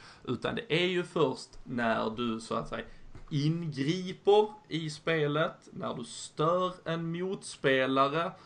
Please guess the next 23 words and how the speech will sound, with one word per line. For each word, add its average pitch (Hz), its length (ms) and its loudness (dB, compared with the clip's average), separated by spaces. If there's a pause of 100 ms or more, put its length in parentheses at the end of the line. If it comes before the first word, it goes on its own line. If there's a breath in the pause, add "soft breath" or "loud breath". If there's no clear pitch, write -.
(160 loud breath)
eller 135 260 2
vinner 120 520 2
en 113 180 0
fördel. 120 460 0
Och 127 60 -2
med 151 120 -2
störa 165 720 2
en 175 120 -2
motspelare 123 760 -2
enligt 127 220 -4
den 123 160 -4
tolkningen 123 560 -2
som 120 280 0 (260 loud breath)
numera 160 480 4
görs 123 260 4
av 123 60 -2
reglerna, 117 360 0
så 151 100 2
är 135 240 4
det 165 100 2
inte 156 200 0
att 120 120 -4
bara 117 300 4